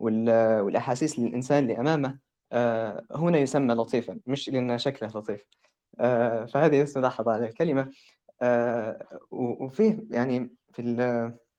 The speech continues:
موضوع المرأة بكري ذكرتي في، آه، آه، الورد الأول، آه، حديث لما كان النبي صلى الله عليه وسلم، آه، إذا دخلت فاطمة يقف ويقبلها وثم، آه،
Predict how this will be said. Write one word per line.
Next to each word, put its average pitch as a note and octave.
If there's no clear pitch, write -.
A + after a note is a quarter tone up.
موضوع C#3
المرأة C#3+
بكري C3
ذكرتي A#2+
في، A2
آه، A2+
آه، G#2+
الورد A#2+
الأول، A#2+
آه، -
حديث C3+
لما A2+
كان A#2+
النبي B2
صلى B2+
الله A#2
عليه A2+
وسلم، B2
آه، A2+
إذا A2+
دخلت A#2
فاطمة A#2+
يقف -
ويقبلها A#2+
وثم، A#2+
آه، A#2+